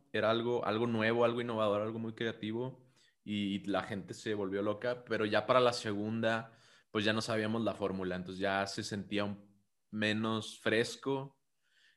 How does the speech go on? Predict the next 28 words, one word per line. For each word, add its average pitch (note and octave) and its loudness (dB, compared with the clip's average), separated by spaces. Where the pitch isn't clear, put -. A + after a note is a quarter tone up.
Y A2 -2
ya A2+ 6
para B2 6
la C3+ 4
tercera, A#2 2
si A2 -6
no, G#2 -2
si - -6
no A2 2
hacen C3 0
algo C3 2
diferente, A#2 -4
o - -4
sea, A2+ -10
si G2+ -12
no G2 -4
le G#2+ -4
cambian A2+ -4
algo, A2 -6
siento G#2 -8
que G#2 -4
ya F2+ 2
se - -2
va G2 2
a - -10
sentir G2+ -6
como G#2+ -4
el F#2 -4